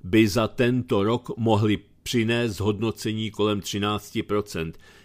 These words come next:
Jinak je však třeba investovat. A do čeho investovat? Jeden příklad za všechny.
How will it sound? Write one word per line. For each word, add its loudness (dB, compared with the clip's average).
Jinak 2
je 4
však -4
třeba -2
investovat. -2
A 0
do -4
čeho -6
investovat? -8
Jeden 4
příklad 0
za 0
všechny. -6